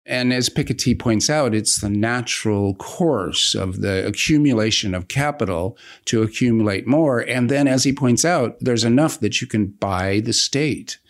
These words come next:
You can essentially buy off the people running the state apparatus.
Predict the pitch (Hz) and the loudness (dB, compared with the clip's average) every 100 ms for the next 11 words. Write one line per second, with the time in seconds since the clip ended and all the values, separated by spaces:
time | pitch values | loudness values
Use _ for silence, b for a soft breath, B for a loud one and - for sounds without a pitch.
0 | B B B 120 113 117 107 107 - 127 | B B B 0 2 0 0 2 2 2
1 | - 104 98 101 104 104 127 120 - - | 0 -2 -2 -2 0 0 0 -2 -6 -8
2 | 95 110 147 139 95 95 101 127 143 92 | -6 0 0 0 -2 -2 0 2 0 -2
3 | 90 101 - 104 101 101 107 101 92 95 | -4 -4 -2 -2 -2 -4 -6 -6 -4 -2
4 | 123 - - - - | -2 -4 -6 -4 -4